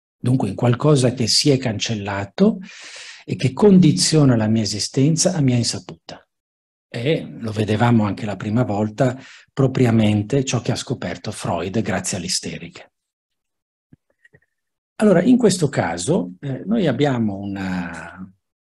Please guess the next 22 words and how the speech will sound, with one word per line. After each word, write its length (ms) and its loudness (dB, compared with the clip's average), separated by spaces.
un 160 4
sogno 420 8
con 120 4
una 180 6
premessa, 640 0
che 120 2
è 40 4
molto 280 2
importante 760 -4
perché 420 2
è 120 0
in 340 0
fondo 320 6
la 160 4
premessa 560 4
che 100 -4
ci 200 -8
permette 640 2
di 200 -6
situare 720 0
questo 300 -8
sogno. 540 -10